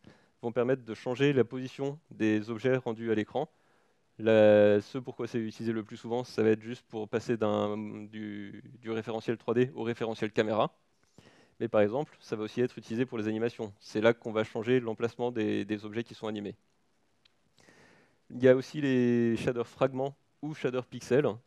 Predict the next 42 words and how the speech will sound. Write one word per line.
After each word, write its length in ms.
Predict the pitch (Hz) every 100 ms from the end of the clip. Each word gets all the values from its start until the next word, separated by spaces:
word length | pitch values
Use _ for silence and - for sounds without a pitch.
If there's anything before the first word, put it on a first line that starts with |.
| _ _
qui 160 | 127
vont 140 | 113 120
être 220 | 123 120
là 140 | 120
qu'on 160 | - 113
détermine 480 | 110 120 113 117 113
la 80 |
couleur 460 | 113 - 120 123 _ _ _
à 120 | -
laquelle, 340 | 113 - 113 107
euh, 320 | 104 104 101
il 100 | 104
va 100 | 107
falloir 220 | - 110
afficher 280 | - 110 113
chaque 180 | 113 -
pixel. 380 | - - 139 127 _ _ _ - _ - _
C'est 160 | -
là 100 | 110
qu'on 140 | 123 113
va 60 |
faire 180 | 107 113
tout 240 | _ 131 127
le 60 |
shader 260 | 120 113 113 -
P-, 280 | 113 107 104
physically 420 | 113 110 120 110
based 300 | 107 110 107
rendering, 520 | 107 107 113 131 127 - _ _
ou 200 | 123 131
aussi 280 | 127 - 127
tout 100 | 123
ce 80 | -
qui 160 | 113
est 40 | 107
ombre. 400 | 135 143 104 101 _ _ _ _ _ _ _ _ _ - _ - _ _ _ -
Et 200 | 147 151
le 120 | 123
dernier 200 | 123 123
type 140 | 151
de 100 | 123
shader 280 | 113 120